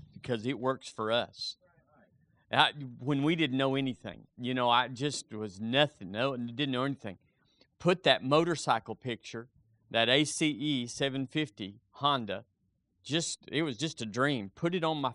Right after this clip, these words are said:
filing cabinet and worked in front of it all day. And just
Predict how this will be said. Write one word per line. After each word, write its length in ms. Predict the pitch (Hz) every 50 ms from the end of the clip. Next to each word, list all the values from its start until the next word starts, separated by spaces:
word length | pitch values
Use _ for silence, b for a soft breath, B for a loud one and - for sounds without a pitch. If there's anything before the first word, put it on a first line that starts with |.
| - -
filing 360 | 160 160 160 147 131 113 107
cabinet 440 | - - 113 104 110 120 123 101 -
and 200 | 113 113 107 113
worked 300 | 123 156 170 - - -
in 100 | 123 107
front 240 | - - 127 120
of 120 | 117 110 113
it 80 | 110
all 260 | 113 117 120 123 120 113
day. 360 | 123 139 160 165 - - - _ _ _ _ _ _ _ _ _ _ _ _ -
And 200 | 113 113 117 110
just 520 | 101 110 135 135 135 135 - - -